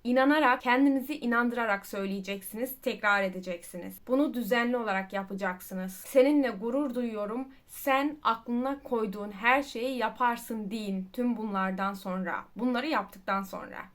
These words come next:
Israrcı ve istikrarlı olursanız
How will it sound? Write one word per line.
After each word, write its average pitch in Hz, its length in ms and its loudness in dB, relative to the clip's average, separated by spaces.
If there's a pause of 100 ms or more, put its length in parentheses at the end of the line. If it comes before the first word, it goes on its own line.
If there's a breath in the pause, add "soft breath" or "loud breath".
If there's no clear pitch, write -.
(240 soft breath)
Israrcı 247 760 2
ve 226 180 0
istikrarlı 220 680 4
olursanız 214 760 0